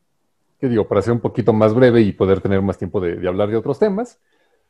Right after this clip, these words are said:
pues mis amigos se quedan, los asaltan ellos mientras yo había corrido cual venadito a buscar ayuda.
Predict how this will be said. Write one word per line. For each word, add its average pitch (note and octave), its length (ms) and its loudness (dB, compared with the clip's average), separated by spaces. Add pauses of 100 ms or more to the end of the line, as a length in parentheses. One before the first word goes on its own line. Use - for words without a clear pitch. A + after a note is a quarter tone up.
(280)
pues A2 140 -6
mis G2+ 160 -2
amigos B2+ 260 0
se C#3 140 4
quedan, E3+ 480 6
los B2 560 -2
asaltan C#3 520 4
ellos C#3+ 220 4
mientras G2+ 320 2
yo A#2 80 6
había A#2 340 6
corrido G#2+ 640 4
cual G2 200 2
venadito G2 460 2
a - 20 4
buscar F#2+ 280 4
ayuda. D#3+ 440 4